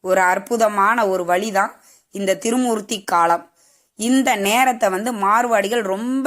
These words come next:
ரகசியமா இந்த வழிபாட்டை அவங்க செய்வாங்க.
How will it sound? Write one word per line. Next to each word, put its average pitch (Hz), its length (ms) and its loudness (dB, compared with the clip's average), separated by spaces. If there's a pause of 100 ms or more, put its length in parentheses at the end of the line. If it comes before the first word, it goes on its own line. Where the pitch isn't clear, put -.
ரகசியமா 214 720 0 (460)
இந்த 196 160 -2
வழிபாட்டை 214 460 0
அவங்க 185 260 0
செய்வாங்க. 185 500 -2